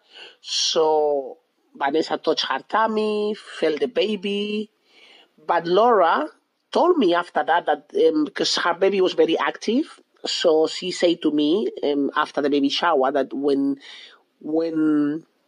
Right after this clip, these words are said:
Vanessa touched her tummy, her baby was, like, not moving. And, and then as soon as she stopped touching her tummy, her baby started kicking again, which she took it as a sign of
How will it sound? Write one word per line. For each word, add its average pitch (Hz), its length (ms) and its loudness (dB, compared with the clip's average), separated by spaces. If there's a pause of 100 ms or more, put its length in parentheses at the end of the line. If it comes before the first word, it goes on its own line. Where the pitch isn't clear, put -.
(460)
Vanessa 185 460 2
touched - 260 -2
her 165 140 -6 (100)
tummy, 202 460 0 (680)
her 170 220 2
baby 170 680 2
was, 147 380 -6
like, 131 380 -2 (540)
not 151 360 2
moving. 214 440 0 (1000)
And, 165 300 0
and 156 240 2
then 156 300 4
as 170 180 0
soon 208 280 -6
as 208 160 0
she 180 460 2 (200)
stopped 185 360 -2
touching 170 220 0
her 156 160 -2
tummy, 185 420 0
her 170 220 0
baby 156 240 2
started - 260 -6
kicking 220 260 0
again, 131 320 0 (760)
which 196 260 0
she - 320 0
took - 240 4
it 180 80 2
as 165 100 2
a 175 40 2
sign 156 600 0 (140)
of - 460 -4